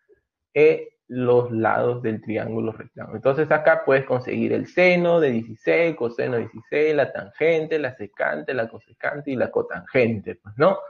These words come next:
Ya sabes, de acuerdo a como ya hemos explicado la clase pasada, ¿no? Coseno es adyacente sobre hipotenusa, veinticuatro sobre veinticinco. Y listo. Entonces,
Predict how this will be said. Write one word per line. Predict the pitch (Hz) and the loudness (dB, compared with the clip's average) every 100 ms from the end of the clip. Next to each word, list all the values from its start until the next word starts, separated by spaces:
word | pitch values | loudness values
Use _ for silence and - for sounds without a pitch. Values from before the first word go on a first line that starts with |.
| - _ | -20 _
Ya | 110 107 | -12 -2
sabes, | - 147 156 139 | 2 4 4 2
de | |
acuerdo | 113 - 127 135 | -2 0 0 2
a | 131 | -2
como | 123 127 139 | -4 -6 -4
ya | 127 113 | 0 0
hemos | 117 120 127 | 0 -6 -10
explicado | 123 117 113 110 | -14 -6 -2 -2
la | 113 | -4
clase | 107 101 117 | -12 -10 -4
pasada, | 151 156 196 165 165 | -4 2 2 4 2
¿no? | 165 175 | -2 -2
Coseno | 170 170 202 190 202 | -2 2 4 6 6
es | 214 - - _ _ _ _ _ _ _ _ | 4 0 -14 _ _ _ _ _ _ _ _
adyacente | 120 123 123 185 196 185 | 0 2 2 2 2 0
sobre | 165 120 | 0 0
hipotenusa, | 117 117 110 107 104 117 | 0 -4 -4 -8 -2 2
veinticuatro | 120 110 113 - 156 156 151 | 2 0 -4 -2 -2 -2 -6
sobre | 143 139 143 180 _ - | -4 -4 -6 -12 _ -14
veinticinco. | 113 104 - _ _ - _ _ _ _ | -12 -12 -14 _ _ -20 _ _ _ _
Y | 127 104 | -4 -4
listo. | - - _ _ _ _ _ _ _ | -6 -14 _ _ _ _ _ _ _
Entonces, | - 131 170 180 | -8 0 2 2